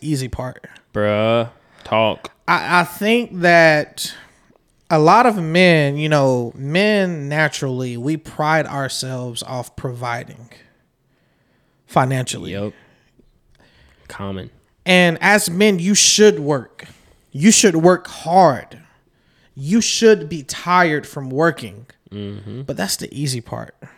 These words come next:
Speaker 1: That's the easiest thing you can do as a husband is provide financially.
Speaker 2: Bro, and let, let's just talk. I,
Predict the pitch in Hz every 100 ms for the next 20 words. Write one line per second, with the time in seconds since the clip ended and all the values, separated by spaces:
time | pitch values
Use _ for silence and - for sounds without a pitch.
0 | _ _ _ _ _ _ _ _ - 175
1 | - 170 - 208 220 214 202 185 - 180
2 | 170 156 156 156 147 147 139 131 120 143
3 | 139 135 135 - 131 127 127 - 131 120
4 | 117 - 131 123 - - 143 143 113 135
5 | 85 123 180 107 156 - 147 - 127 120
6 | -